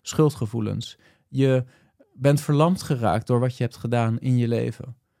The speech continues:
En mijn boodschap is, dit is een zonde.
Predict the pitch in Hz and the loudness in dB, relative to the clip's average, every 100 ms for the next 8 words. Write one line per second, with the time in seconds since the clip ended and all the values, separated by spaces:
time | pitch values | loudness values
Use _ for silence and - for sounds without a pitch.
0 | _ _ _ 127 131 156 175 156 156 151 | _ _ _ -2 2 4 4 2 -4 0
1 | 143 113 - - _ _ _ _ - 123 | 0 0 -6 -14 _ _ _ _ -4 -2
2 | 131 160 147 120 135 127 104 | 0 2 2 2 0 -2 -4